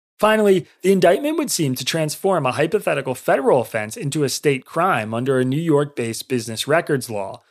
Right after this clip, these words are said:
According to this procedural jujitsu, Trump committed a state felony by marking the payments as legal expenses to conceal a federal campaign expense. Prosecutors prefer not relying on such convoluted constructs,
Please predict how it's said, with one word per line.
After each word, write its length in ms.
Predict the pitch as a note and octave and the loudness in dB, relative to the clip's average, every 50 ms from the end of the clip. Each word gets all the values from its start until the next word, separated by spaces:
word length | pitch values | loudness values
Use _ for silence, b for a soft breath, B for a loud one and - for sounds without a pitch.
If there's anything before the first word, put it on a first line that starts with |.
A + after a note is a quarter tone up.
| _ _ _ _ - | _ _ _ _ -4
According 480 | A#2 - - A3+ B3 A#3+ G3+ F3+ G3+ | 0 4 6 6 6 6 4 2 0
to 100 | G3 F#3+ | -2 0
this 180 | D#3 D3+ D3 - | 0 0 -2 -2
procedural 600 | - - C#3 B2 - F3+ F3+ E3+ D3 C#3+ C#3 C3 | -4 -6 -6 -4 -2 -2 -2 0 0 0 0 2
jujitsu, 680 | A#2 B2 B2 A#2 A2 C3+ G3 A3+ - - - F#2+ G2 G2+ | 0 -2 -2 -2 2 2 2 2 2 -4 -10 -12 -12 -12
Trump 300 | - - D#3 D3+ F3 F3+ | -4 -2 0 0 0 0
committed 360 | - G#3 F#3 D#3 B2 A#2 A2+ | -2 0 0 0 0 -2 -2
a 60 | A#2+ | -4
state 320 | - - - D3 B2+ B2+ - | -4 -2 -2 -2 -2 -2 -4
felony 540 | - - G3 A3 B3 G3 C#3+ A2+ G#2 G2+ G2+ | -2 2 2 2 4 2 0 -2 -4 -6 -4
by 180 | C3 B2+ B2+ | -2 -2 -2
marking 460 | C3 C3 C3 D3 G3 G#3 - A3+ G#3 | 0 2 2 2 2 2 -2 -4 -4
the 80 | G3 E3+ | -4 -4
payments 440 | - A#2+ A2+ G#2+ G#2 A2 A2 - - | -4 -6 -8 -6 -6 -8 -8 -8 -8
as 160 | B2 A2 A#2+ | -8 -6 -4
legal 380 | B2 C#3 G#3+ B3 G3 E3 C3+ A#2+ | -2 0 0 2 2 2 2 2
expenses 500 | - - - A#2 G#2+ G#2 - - A#2 A2 | -2 -6 -8 -8 -8 -8 -8 -10 -12 -12
to 100 | - B2 | -12 -10
conceal 460 | - C3 B2+ - - - C3 B2+ C3 | -10 -8 -8 -6 -6 -4 -4 -4 -4
a 60 | C3 | -6
federal 360 | B2 - - A2 G#2+ A2 A2 A2 | -6 -6 -6 -4 -4 -6 -6 -8
campaign 480 | - A#2+ A2 G#2 G#2 G#2 G#2+ G#2 G2+ | -8 -10 -10 -10 -10 -10 -12 -12 -12
expense. 640 | G#2 G#2+ - - - F#3 F#3+ D#3+ G#2 G2+ - - - _ _ _ _ _ _ _ | -14 -14 -14 -4 0 0 0 0 -2 -6 -10 -14 -14 _ _ _ _ _ _ _
Prosecutors 640 | - - F#3 G3 G#3+ - C#4+ - C4+ A#3+ F3 D3+ - | 0 2 4 4 4 2 0 0 0 2 2 2 0
prefer 420 | - - C#3 - - G3+ G#3 G3 | -2 -6 -8 -2 0 2 2 2
not 280 | E3+ C#3+ C#3 C#3+ - D#3+ | 2 2 0 -2 -2 -2
relying 420 | C3+ B2 B2 C3 D3+ F3 F3+ D3+ | -4 -2 -2 0 0 0 0 0
on 140 | A#2+ A2 G#2+ | -4 -6 -8
such 240 | - - B2 - - | -8 -8 -8 -8 -6
convoluted 640 | - C#3 C3 B2 B2 B2 A#2+ A#2+ A#2 A2+ A2 G#2+ - | -4 -4 -4 -2 -2 -2 -2 -4 -4 -6 -8 -12 -8
constructs, 680 | - E3 E3+ F3+ F#3+ E3+ - - C3 A2+ A2+ - - | -4 -2 0 0 0 0 -2 0 0 -2 -2 -4 -8